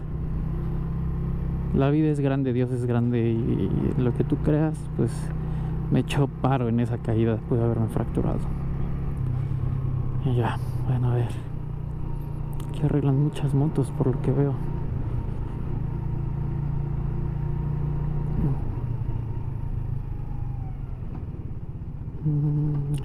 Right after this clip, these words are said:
spam. Mi amor, acomódate. Ya vieron cómo va toda de lado.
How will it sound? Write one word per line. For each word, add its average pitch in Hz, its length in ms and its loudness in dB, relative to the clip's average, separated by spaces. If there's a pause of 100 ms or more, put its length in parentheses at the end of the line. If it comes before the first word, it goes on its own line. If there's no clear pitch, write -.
spam. 143 500 -2 (2500)
Mi 170 140 6
amor, 185 300 4 (180)
acomódate. 180 600 2 (1700)
Ya 139 60 2
vieron 143 200 6
cómo 139 240 4
va 143 100 4
toda 135 360 2 (280)
de 139 100 4
lado. 135 280 4